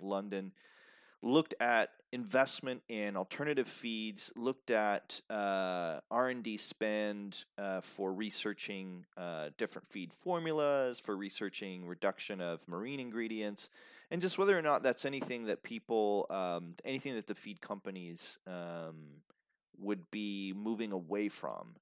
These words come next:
And, you know, our thinking on it was, okay,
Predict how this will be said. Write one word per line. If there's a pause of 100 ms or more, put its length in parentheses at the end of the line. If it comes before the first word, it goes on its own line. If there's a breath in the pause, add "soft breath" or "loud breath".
And, (460)
you
know,
our
thinking
on
it
was,
okay,